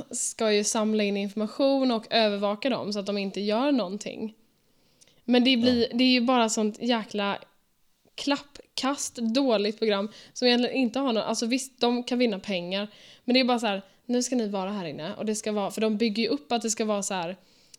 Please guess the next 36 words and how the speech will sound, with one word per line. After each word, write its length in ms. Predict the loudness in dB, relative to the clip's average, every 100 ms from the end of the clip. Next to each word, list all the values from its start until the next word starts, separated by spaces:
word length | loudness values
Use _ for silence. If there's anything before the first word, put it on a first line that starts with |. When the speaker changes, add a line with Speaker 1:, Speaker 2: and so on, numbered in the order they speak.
| _
Speaker 1:
det 200 | -6 2 4
är 40 |
som 120 | 4
att 80 | 0
de 100 | 0
har 80 | -2
sagt 320 | -2 -6 -6
till 180 | -4 -2
dem, 140 | 0 0
"Ni 80 |
får 120 | 0 -2
bara 440 | 2 2 0 -4
prata 320 | -4 -6 -6
om 100 | -8
sex 360 | -6 -6 -6 -10
också." 300 | -10 -12 -14 _ _ _ _ _ _ _
Speaker 2:
Ja, 100 | -2
men 160 | 0 0
nästan, 440 | -4 -6 -6 -4
det 120 | -4
är 300 | -4 -4 -6 -12 _ _ _
liksom, 280 | -8 -4 -4
de 100 | -6
säger, 360 | -6 -6 -6 -8 _
"Ni 120 | -10 -6
får 120 | -4
inte 160 | -2
ha 120 | -2 -2
sex, 360 | -4 -6 -6 -12 -12
ni 180 | -6 -6
får 160 | -4 -4
inte, 680 | -6 -6 -6 -4 -2 -2 -6 _ _ _ _ _
eh, 220 | -12 -10 -8
tillfredsställa 720 | -6 -6 -10 -10 -8 -6 -8
er 60 |
själva." 480 | -4 -4 -4 -6 -8